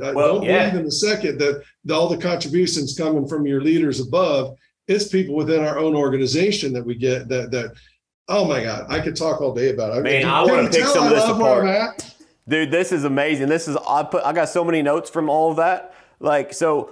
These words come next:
Speaker 2: let's work backwards. So what you just said about the basics and the fundamentals. I love sports. I'm a sports guy. So I use analogies all the time on sports. Who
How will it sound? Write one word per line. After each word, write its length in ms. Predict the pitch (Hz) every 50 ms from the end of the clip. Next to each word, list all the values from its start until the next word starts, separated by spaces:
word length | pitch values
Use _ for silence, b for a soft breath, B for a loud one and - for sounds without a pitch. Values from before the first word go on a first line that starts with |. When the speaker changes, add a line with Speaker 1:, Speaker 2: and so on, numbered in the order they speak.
| -
Speaker 2:
let's 180 | - 165 165 170
work 220 | 196 208 180 139
backwards. 480 | 135 151 139 139 - - 104 90 90 -
So 380 | - 143 131 131 120 - - - -
what 180 | - 170 185 175
you 100 | 190 185
just 260 | 151 175 175 - -
said 220 | - 170 156 147 143
about 300 | 135 127 135 135 - 113
the 80 | 120
basics 500 | 110 104 131 135 143 135 - 127 113 -
and 100 | 123 117
the 60 | 110 107
fundamentals. 760 | - 131 123 117 117 117 117 110 95 82 80 - - - _ _ _ _ _ _ _ _ _ _ -
I 80 | - 156
love 240 | 175 180 165 - -
sports. 380 | - - - 147 113 95 - 123
I'm 120 | 120 113
a 60 | 104
sports 360 | - - - 127 117 110 -
guy. 280 | - 104 90 80 76 80
So 160 | - - 107
I 60 | 113 123
use 220 | 139 156 156 131
analogies 480 | 143 131 127 123 131 131 120 113 107 131
all 160 | 120 123 120
the 60 | -
time 200 | 139 123 120 117
on 120 | 110 104 101
sports. 560 | - - 120 113 101 80 - - - - _ _ _ _ _ _ _ _ _ _ _ _ _ _ _ _
Who 200 | - 170 214